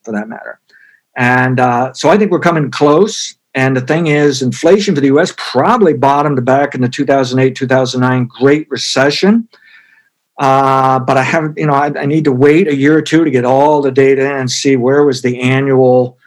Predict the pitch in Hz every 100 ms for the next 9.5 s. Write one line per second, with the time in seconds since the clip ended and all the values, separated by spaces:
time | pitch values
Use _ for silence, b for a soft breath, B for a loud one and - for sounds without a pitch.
0 | _ - 127 139 135 135 127 131 135 127
1 | 117 - 104 123 135 - 147 180 b b
2 | b - 127 165 190 151 147 151 156 143
3 | - 135 143 147 143 135 131 135 156 208
4 | 214 - _ _ 135 135 143 131 135 143
5 | 135 110 107 127 123 131 127 - 127 120
6 | 131 143 135 143 - 135 156 147 147 -
7 | 226 196 190 208 - 147 160 160 165 170
8 | 175 202 151 143 156 160 180 143 127 151
9 | 156 151 151 185 185